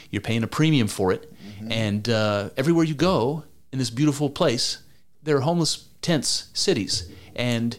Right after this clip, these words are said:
Speaker 1: the cops won't help you, and there's garbage everywhere. The laws are written to say you can't remove the garbage, so y-, you're in this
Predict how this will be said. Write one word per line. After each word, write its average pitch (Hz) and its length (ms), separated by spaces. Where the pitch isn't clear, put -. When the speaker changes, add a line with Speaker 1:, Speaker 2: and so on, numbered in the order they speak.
Speaker 1:
the - 80
cops 156 340
won't 147 180
help 147 240
you, 113 200
and - 100
there's 113 140
garbage 143 380
everywhere. 110 500
The 117 80
laws 143 320
are 135 60
written 147 260
to 131 60
say - 160
you 131 120
can't 147 240
remove 160 300
the 135 60
garbage, 110 440
so 117 240
y-, 127 260
you're 156 240
in 143 220
this - 300